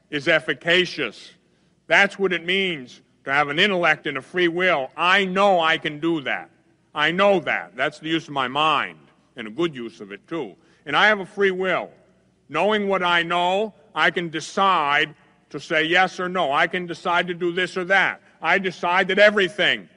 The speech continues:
is going to be given to Jesus. You know, even my past life, with all of its ups and downs, all of its miseries, all the pains and the aches that all of us experience, God's out of time.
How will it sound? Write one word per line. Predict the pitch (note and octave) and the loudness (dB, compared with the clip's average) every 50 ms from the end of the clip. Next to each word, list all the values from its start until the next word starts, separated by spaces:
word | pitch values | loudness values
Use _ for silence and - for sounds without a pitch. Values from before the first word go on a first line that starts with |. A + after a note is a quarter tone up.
| _ _ _ _ _ _ _ _ _ _ _ _ _ - | _ _ _ _ _ _ _ _ _ _ _ _ _ -10
is | D#3 D3 C#3 | -10 -6 -4
going | F3 F#3 F3+ | -2 -2 -2
to | E3+ | -2
be | E3+ | 0
given | E3 E3+ F3+ F3+ F3+ E3 | 2 2 2 2 2 -2
to | E3 | -4
Jesus. | C#3+ E3 E3+ E3+ D3+ A#2 A#2+ G2 - - - - _ _ _ _ _ _ _ _ _ _ _ _ - | -2 0 0 0 0 -2 -6 -14 -16 -18 -20 -20 _ _ _ _ _ _ _ _ _ _ _ _ -10
You | C3+ | -6
know, | C#3+ D3+ E3 E3+ E3+ | -2 0 0 0 2
even | F#3+ G#3+ A3 A3+ A#3+ A#3 | 0 0 0 0 0 0
my | A3 G3+ G3+ F#3+ | 0 0 -2 -2
past | - - F3+ F3+ F#3 F3+ - - | -4 -2 0 0 0 0 -2 -6
life, | - D#3 D#3 C#3+ C3 A2+ F#2+ - - _ | -6 -2 0 0 0 0 -2 -6 -12 _
with | C3 B2+ C3 | -12 -8 -4
all | C#3+ E3 F3 F#3 F#3+ F#3+ F#3+ G3 F#3+ F#3+ F#3 F3+ | -2 0 2 2 2 2 2 2 0 0 -2 -4
of | F3+ E3 E3 | -4 -2 -2
its | E3+ E3 - - - - - | -2 -4 -4 -6 -12 -4 0
ups | E3+ D#3+ D#3 - - - | 0 0 0 -2 -8 -10
and | E3+ E3 D#3 | -8 -4 0
downs, | D3+ D3 D3 D3 D3 D3 D3 D3 D3 D3 C#3 - - _ _ _ _ _ _ | 2 2 2 2 2 0 -2 -4 -8 -12 -14 -18 -20 _ _ _ _ _ _
all | - C#3+ D#3 F3 F#3+ F#3+ G3 G3 G3 G3 G3 | -4 -2 0 2 4 4 4 4 2 2 0
of | F#3 F3 | -2 -2
its | F#3 F3 - - - - _ _ _ _ - | -4 -4 -6 -8 -18 -20 _ _ _ _ -8
miseries, | E3 E3+ F3+ E3 D3 E3+ F3 F3 E3 D3 D#3 | -4 -4 -4 -2 -4 -4 -4 -4 -4 -4 -4
all | D#3+ F3 F#3 G3 F#3+ F#3+ | -2 -2 0 0 0 -2
the | F#3 F3+ | -4 -6
pains | D3+ - - E3 F3 F3+ F3+ F3+ F3+ F3+ F3+ E3+ D3 E3+ | -10 -6 -2 0 2 2 2 2 0 -2 -6 -8 -8 -8
and | E3+ D#3+ D#3 D#3 D3+ C3+ C3 | -8 -8 -8 -10 -12 -14 -10
the | D3 D3+ D#3 | -4 0 0
aches | D#3+ E3+ E3+ D#3 - - | 2 2 0 -2 -6 -10
that | E3+ D#3 | -10 -6
all | D3+ D#3 D#3+ E3 E3+ D#3+ | -4 -2 -2 -2 -2 -4
of | D3 D#3+ | -6 -8
us | E3 - - | -10 -10 -10
experience, | E3+ D3 - - - _ - E3 D#3+ D3+ D3+ D3+ D3 C#3+ C#3 - - _ _ _ _ - | -12 -14 -16 -18 -20 _ -4 -2 0 0 0 0 -2 -4 -8 -12 -20 _ _ _ _ -4
God's | D#3+ D#3+ F#3+ G3+ F3+ D3 E3 | -2 0 0 0 0 -2 -2
out | D#3 D#3 D3 C3+ | -2 -2 -2 -4
of | A#2+ - | -8 -16
time. | A#2+ A2+ G2 F2 D#2 D2 C#2+ | -14 -16 -16 -16 -18 _ _